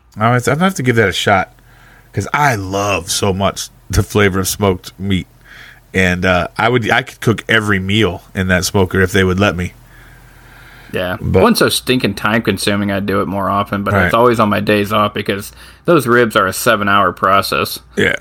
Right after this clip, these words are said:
Speaker 2: of getting 'em prepped, getting them in there, and
Speaker 1: But I'm
Speaker 2: cooking
Speaker 1: talking
Speaker 2: it.
Speaker 1: about not even, like, big specialty dinners. Like, if I'm just cooking chicken for dinner, it only takes, like, if it takes, you know, forty minutes to cook it in the oven, it only takes it, you know, another fifteen or twenty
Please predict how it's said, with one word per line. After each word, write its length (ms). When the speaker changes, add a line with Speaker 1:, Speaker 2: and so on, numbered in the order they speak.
Speaker 2:
of 60
getting 240
'em 140
prepped, 460
getting 600
them 220
in 160
there, 200
and 260
Speaker 1:
But 100
I'm 140
Speaker 2:
cooking 100
Speaker 1:
talking 200
Speaker 2:
it. 20
Speaker 1:
about 240
not 180
even, 160
like, 300
big 280
specialty 720
dinners. 440
Like, 140
if 100
I'm 120
just 140
cooking 380
chicken 340
for 140
dinner, 280
it 60
only 160
takes, 380
like, 260
if 60
it 120
takes, 340
you 80
know, 320
forty 380
minutes 240
to 60
cook 260
it 40
in 60
the 120
oven, 240
it 40
only 140
takes 320
it, 140
you 80
know, 100
another 220
fifteen 420
or 60
twenty 520